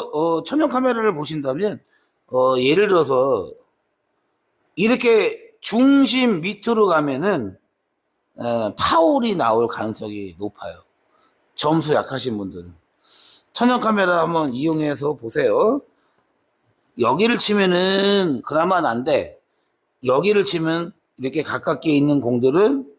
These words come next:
네, 이런 공들은 부담이 많이 간다.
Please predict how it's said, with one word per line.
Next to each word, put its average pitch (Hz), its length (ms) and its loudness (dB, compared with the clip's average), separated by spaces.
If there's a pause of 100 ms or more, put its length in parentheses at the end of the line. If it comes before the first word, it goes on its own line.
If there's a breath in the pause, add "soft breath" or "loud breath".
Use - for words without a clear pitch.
(140)
네, 104 180 -6
이런 151 280 -2
공들은 151 640 0 (1120)
부담이 147 400 0
많이 120 220 -2
간다. 95 500 -12